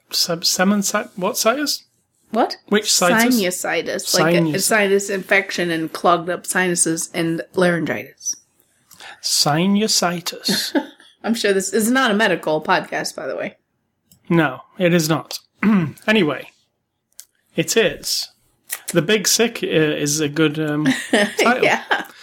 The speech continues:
Speaker 1: for the movie. Anyway, Saturday, December the ninth. This is After the Show, your weekly movie podcast where me,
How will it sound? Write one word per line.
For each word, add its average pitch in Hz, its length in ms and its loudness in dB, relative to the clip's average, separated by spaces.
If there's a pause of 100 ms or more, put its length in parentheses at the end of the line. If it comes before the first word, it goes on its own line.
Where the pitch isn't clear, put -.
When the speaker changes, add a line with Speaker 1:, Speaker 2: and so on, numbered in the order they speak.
(300)
Speaker 1:
for - 100 -8
the 170 80 2
movie. 175 320 -2 (400)
Anyway, 185 360 2
Saturday, 208 680 2
December 160 760 0
the 156 160 -2
ninth. 156 580 0
This 190 260 0
is 190 100 2
After 190 240 2
the 165 80 2
Show, 220 380 2
your 151 240 0
weekly 175 400 2
movie 175 260 2
podcast 185 560 0
where 147 340 0
me, 170 500 0